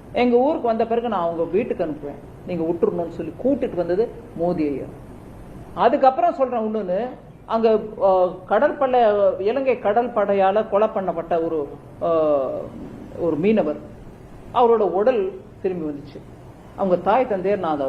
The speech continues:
எடுக்கவே மாட்டேன்," மார்ச்சரியில் வச்சிருந்தாங்க. "எனக்கு அந்த உ-, அந்த சடலம் எனக்கு வேணாம், என் பையனே இருந்தாலும் இது அநியாயம்," அப்படின்னு சொல்லிட்டாங்க. மோடி ஐயா என்னை கூப்பிட்டு, "நீ போமா இலங்கை இதுக்கு, ராமேஸ்வரத்துக்கு." நான்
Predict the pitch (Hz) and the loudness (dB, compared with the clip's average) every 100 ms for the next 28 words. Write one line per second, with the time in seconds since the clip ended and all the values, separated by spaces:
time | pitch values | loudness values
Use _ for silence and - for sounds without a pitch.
0 | 131 165 208 262 214 165 185 170 139 - | -2 -2 2 2 2 0 -2 -4 -6 -12
1 | - - - 185 247 247 208 165 160 208 | -16 -16 -2 2 2 0 -2 -2 -4 -6
2 | 165 143 135 - 175 180 160 151 147 143 | -6 -6 -8 -6 -6 -2 0 0 0 -4
3 | - - 180 196 170 156 170 160 147 185 | -10 -2 2 4 4 2 -2 -8 -6 0
4 | 208 262 196 160 - 135 202 220 151 151 | 2 2 0 -2 -6 -4 -2 0 0 -2
5 | 214 185 247 262 220 170 165 139 - - | 0 2 4 2 2 0 -4 -6 -10 -18
6 | - 185 160 156 151 208 247 190 156 139 | -10 -6 -2 0 0 2 2 2 -2 -6
7 | - - - - 175 175 175 160 143 139 | -14 -20 -18 -10 -6 -4 -4 -8 -8 -12
8 | - - - - 175 202 220 180 165 156 | -14 -18 -18 -14 -2 0 2 2 0 -2
9 | 196 185 160 147 185 214 190 160 160 160 | -2 -2 -4 -2 0 2 2 -2 -4 -6
10 | 147 156 156 175 143 156 120 110 127 - | -6 -4 -4 -2 0 0 -2 -6 -10 -10
11 | 131 123 | -12 -12